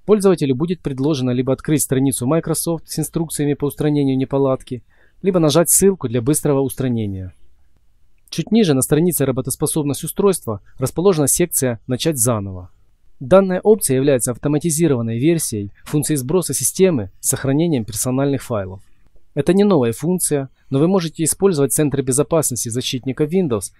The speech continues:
для переустановки Windows с сохранением личных данных. То есть это тот же сброс системы. Чтобы выполнить сброс системы,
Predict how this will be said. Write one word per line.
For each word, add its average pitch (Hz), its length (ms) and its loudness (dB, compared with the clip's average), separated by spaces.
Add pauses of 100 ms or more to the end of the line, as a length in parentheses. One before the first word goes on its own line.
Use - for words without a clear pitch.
для 127 120 -2
переустановки 151 640 -2
Windows 156 500 -2 (140)
с - 60 -6
сохранением 151 600 0
личных 135 340 -4
данных. 98 480 -8 (320)
То 180 120 2
есть 180 260 0
это 170 200 0
тот 208 200 2
же 151 100 0
сброс 135 280 -2
системы. 101 540 -6 (320)
Чтобы 151 300 0
выполнить 143 380 2
сброс 120 260 -4
системы, 185 520 0